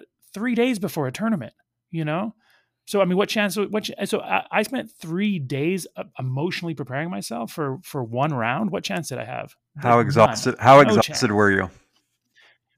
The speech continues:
Speaker 2: Right?
Speaker 1: Dude,
Speaker 2: Like,
Speaker 1: and
Speaker 2: how
Speaker 1: that's what people
Speaker 2: exhausted
Speaker 1: don't
Speaker 2: were you on, on
Speaker 1: understand.
Speaker 2: tournament day? How
Speaker 1: Exhausted.
Speaker 2: low
Speaker 1: I,
Speaker 2: did you feel on tournament day?
Speaker 1: exhausted.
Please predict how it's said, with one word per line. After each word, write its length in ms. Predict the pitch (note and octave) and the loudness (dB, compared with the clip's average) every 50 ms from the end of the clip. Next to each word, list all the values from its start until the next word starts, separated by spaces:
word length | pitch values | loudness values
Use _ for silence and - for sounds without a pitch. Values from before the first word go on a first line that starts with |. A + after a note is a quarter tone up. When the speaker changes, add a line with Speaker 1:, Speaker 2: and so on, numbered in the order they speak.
| _ _ | _ _
Speaker 2:
Right? 340 | - G#2+ A2 A#2+ - - - - | -4 -2 0 0 -2 -2 -4 -4
Speaker 1:
Dude, 160 | C4+ C#4 B3 | -4 -2 -2
Speaker 2:
Like, 100 | A2+ - | -2 0
Speaker 1:
and 60 | - | 6
Speaker 2:
how 160 | - D3+ D#3 | 8 8 8
Speaker 1:
that's 180 | E3 D#3+ B2+ A#2 | 8 8 4 2
what 60 | D3 | 4
people 100 | - - | 4 4
Speaker 2:
exhausted 140 | G3+ G#3+ E3+ | 4 4 2
Speaker 1:
don't 80 | D#3 D3+ | 4 6
Speaker 2:
were 60 | D#3+ | 6
you 140 | D3 D#3+ D#3+ | 8 10 10
on, 160 | D3+ C#3+ D#3 | 10 8 8
on 60 | D3+ | 8
Speaker 1:
understand. 180 | D#3+ D3+ C#3 - | 6 4 4 4
Speaker 2:
tournament 500 | - E3+ F3+ F#3 F#3+ G3 F#3+ D#3+ B2+ - - | 2 4 4 4 4 2 0 0 -2 0 4
day? 360 | C3+ B2 A2+ A2+ A2+ A2 G#2+ _ _ _ _ _ _ _ _ _ _ _ _ _ | 4 4 4 4 0 0 -8 _ _ _ _ _ _ _ _ _ _ _ _ _
How 540 | _ - C3+ C3+ C#3 D3 D#3 E3 F3 E3 D#3+ | _ 2 6 6 8 8 6 4 2 -2 -4
Speaker 1:
Exhausted. 540 | - A#3 F#3+ - C#4 - C#3 C#3 C#3 C3+ C3+ | -4 -2 4 6 8 8 10 8 8 6 6
Speaker 2:
low 60 | C3 | 4
Speaker 1:
I, 100 | C3 G3+ | 4 2
Speaker 2:
did 120 | - A2 A2 | 2 2 0
you 80 | A#2+ | -6
feel 340 | G#2+ - C#3 C#3 C#3 C3 B2+ | -4 0 2 4 4 6 4
on 120 | B2 B2 | 4 2
tournament 460 | A#2 - C#3 C#3+ C3+ B2 A2+ G#2 - G2 | 2 2 2 2 2 2 0 -2 -4 -4
day? 20 | |
Speaker 1:
exhausted. 440 | F#2+ F#2 - F3 C#3 A#2 A2 A#2+ | -4 -6 -6 -6 -8 -8 -8 -14